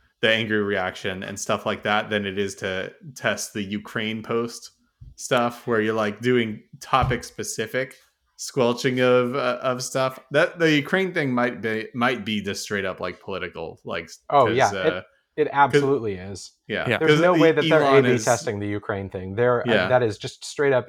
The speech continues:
Speaker 2: Elon saying, "I don't want so much Ukraine on my bird app."
Speaker 1: Yeah.
Speaker 2: Now dog app.
Speaker 1: <laughs> Yeah.
Speaker 3: Yeah.
Speaker 1: Yeah, <laughs> dog app. Yeah, thank you.
Speaker 3: And so, yeah, it boosted stuff by him. And then, I mean,
Speaker 1: Yeah.
Speaker 3: the stuff that was a little more pedestrian was, like, it was interesting, uh, you know, to the extent that I,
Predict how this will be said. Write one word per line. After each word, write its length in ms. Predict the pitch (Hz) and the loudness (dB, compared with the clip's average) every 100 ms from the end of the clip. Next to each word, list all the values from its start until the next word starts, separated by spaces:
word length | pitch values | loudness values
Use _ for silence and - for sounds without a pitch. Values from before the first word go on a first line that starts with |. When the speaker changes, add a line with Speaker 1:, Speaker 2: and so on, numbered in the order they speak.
| - | -6
Speaker 2:
Elon 400 | 123 120 113 110 | -2 0 -2 -2
saying, 320 | 123 113 107 - _ _ _ | -4 -4 -6 -12 _ _ _
"I 180 | 127 139 | 2 2
don't 220 | 135 127 | 0 -2
want 280 | 120 113 101 | -2 -2 -4
so 100 | 117 | -4
much 240 | 107 - | -4 -6
Ukraine 480 | 113 - 110 98 98 - | -12 -6 -6 -4 -8 -8
on 120 | 107 | -6
my 120 | 104 | -6
bird 240 | 92 95 87 | -2 -4 -4
app." 200 | - - _ _ _ _ _ | -12 -18 _ _ _ _ _
Speaker 1:
Yeah. 80 | 104 | 0
Speaker 2:
Now 160 | 92 110 | 2 2
dog 320 | 95 101 95 | 2 0 0
app. 220 | 87 87 - _ 160 | -4 -10 -14 _ -10
Speaker 1:
<laughs> 120 | 127 - _ - | -10 -10 _ -10
Yeah. 180 | 120 - | -8 -2
Speaker 3:
Yeah. 200 | 131 98 - _ | 0 0 -4 _
Speaker 1:
Yeah, 260 | - 131 - | 0 2 2
<laughs> 200 | - - | -6 -4
dog 140 | - - | -6 -2
app. 260 | 175 - - _ | -2 -4 -10 _
Yeah, 220 | 113 101 - | -2 -2 -2
thank 380 | - 131 117 | -4 -4 -2
you. 60 | 165 | 0
Speaker 3:
And 100 | 151 | 4
so, 80 | 170 | 6
yeah, 200 | 147 131 | 6 6
it 160 | 131 | 4
boosted 340 | 165 175 - 143 | 4 2 0 -2
stuff 220 | 170 147 | 0 2
by 120 | 143 | 0
him. 360 | 135 147 120 151 | 2 2 2 0
And 120 | 139 | 2
then, 220 | 135 131 135 | 2 0 0
I 80 | 147 | 2
mean, 100 | 151 | 4
Speaker 1:
Yeah. 120 | 117 | 4
Speaker 3:
the 80 | - | 4
stuff 180 | 214 220 | 2 4
that 80 | |
was 140 | 175 151 | 2 4
a 20 | |
little 140 | 165 | 2
more 180 | 143 135 | 4 2
pedestrian 420 | 117 131 127 120 | 2 0 0 -2
was, 140 | 107 113 | -4 -4
like, 200 | 107 - | -4 -6
it 220 | _ - | _ -4
was 100 | 147 | 2
interesting, 460 | 156 151 - 131 120 | 2 2 0 0 0
uh, 100 | 85 - | -10 -8
you 100 | 131 | -6
know, 140 | 107 | -4
to 140 | 107 135 | -4 -4
the 60 | |
extent 300 | 123 147 131 | -2 -2 0
that 120 | 123 110 _ _ _ _ _ _ | -2 -4 _ _ _ _ _ _
I, 120 | 113 | -12